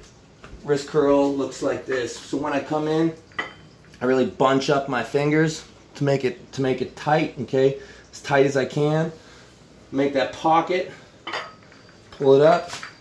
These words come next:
I rest at kind of like a ninety degree position.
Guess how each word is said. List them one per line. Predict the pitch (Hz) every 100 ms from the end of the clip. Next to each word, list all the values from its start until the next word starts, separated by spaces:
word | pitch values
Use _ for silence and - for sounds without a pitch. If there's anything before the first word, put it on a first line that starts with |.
| - - - - - -
I | 123
rest | 143 175 175
at | 147 -
kind | 175 175 170
of | 156 120
like | 135 131
a | 139
ninety | 135 147 156 156
degree | 143 131 147 143
position. | - 117 147 151 185 170 175